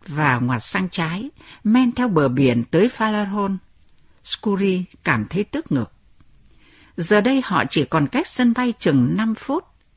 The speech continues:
Scurry rà soát lại trong đầu danh sách những nhân vật sẽ đến Athens trước khi trời tối. Armand Gauthier bị say máy bay.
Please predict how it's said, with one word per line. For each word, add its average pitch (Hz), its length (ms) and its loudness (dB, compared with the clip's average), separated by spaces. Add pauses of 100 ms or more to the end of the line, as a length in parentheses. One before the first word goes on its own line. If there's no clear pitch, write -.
(420)
Scurry 202 600 0 (320)
rà 139 420 0
soát - 300 -2
lại 156 240 0
trong 190 240 -2
đầu 127 300 0 (320)
danh 240 360 0
sách 302 260 -2
những 262 200 4
nhân 233 180 4
vật 135 260 0
sẽ - 380 -2
đến 214 260 2
Athens 196 540 -2 (280)
trước 302 200 -2
khi 208 180 0
trời 135 260 -2
tối. 135 280 -6 (2500)
Armand 190 420 -2
Gauthier 175 560 0 (280)
bị 143 240 -2
say 180 340 -4
máy 170 180 -2
bay. 160 240 -6